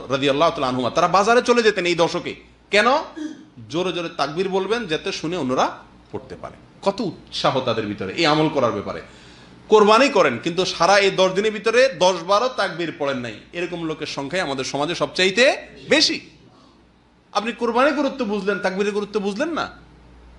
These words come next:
সাহাবীদের ভিতরে এত বেশি পরিমাণে কোরবানি করার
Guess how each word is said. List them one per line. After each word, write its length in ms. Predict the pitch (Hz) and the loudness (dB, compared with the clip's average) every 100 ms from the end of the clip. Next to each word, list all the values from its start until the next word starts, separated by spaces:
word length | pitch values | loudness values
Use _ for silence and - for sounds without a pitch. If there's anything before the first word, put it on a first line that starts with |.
| - - | -20 -10
সাহাবীদের 480 | - 208 240 254 254 | 0 4 4 4 2
ভিতরে 340 | 254 262 240 160 - - | 2 2 2 -2 -14 -4
এত 220 | - 202 220 | -2 0 2
বেশি 300 | 208 202 262 | 0 0 -4
পরিমাণে 400 | 254 233 214 190 196 | -4 -2 -2 -2 0
কোরবানি 360 | 196 220 269 | 2 4 4
করার 320 | 277 220 196 | 2 4 4